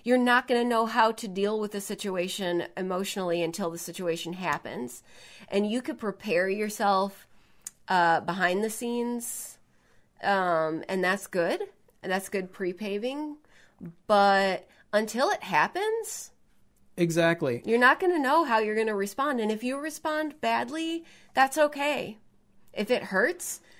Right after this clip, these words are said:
Speaker 1: that's okay. Because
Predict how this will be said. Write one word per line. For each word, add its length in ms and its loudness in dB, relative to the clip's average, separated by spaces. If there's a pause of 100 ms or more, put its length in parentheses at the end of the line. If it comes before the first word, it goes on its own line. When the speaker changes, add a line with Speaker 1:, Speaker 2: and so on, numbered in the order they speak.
(140)
Speaker 1:
that's 260 8
okay. 540 0 (880)
Because 760 2